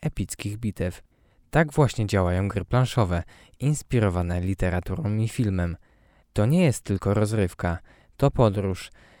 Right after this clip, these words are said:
To okazja, by wejść w opowieść, którą wcześniej znaliśmy jedynie z książek i ekranów. I właśnie to mnie fascynuje. Ten moment,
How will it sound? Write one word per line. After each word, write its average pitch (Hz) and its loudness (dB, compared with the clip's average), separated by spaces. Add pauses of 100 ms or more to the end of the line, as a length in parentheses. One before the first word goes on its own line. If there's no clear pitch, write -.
(240)
To 95 0
okazja, 127 2
by 98 4
wejść 95 0
w 92 -12
opowieść, 101 0
którą 98 -2
wcześniej 104 -2
znaliśmy 101 -2
jedynie 110 0
z - -8
książek 87 -4
i 113 0
ekranów. 101 0 (800)
I 113 -2
właśnie 120 2
to - 2
mnie 143 4
fascynuje. 95 -2 (420)
Ten 101 0
moment, 107 2